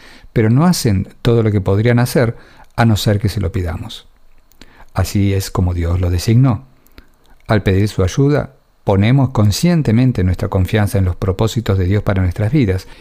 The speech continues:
y desarrollamos una actitud de colaboración para sus planes divinos.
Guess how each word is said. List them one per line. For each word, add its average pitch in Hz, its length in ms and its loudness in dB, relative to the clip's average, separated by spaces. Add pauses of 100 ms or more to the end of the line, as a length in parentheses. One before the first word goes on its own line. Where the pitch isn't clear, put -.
(160)
y 147 120 0
desarrollamos 139 840 0
una 151 180 2
actitud 143 340 0
de 143 120 0
colaboración 107 840 2
para 85 180 0
sus - 160 -4
planes 95 360 2
divinos. 85 600 -4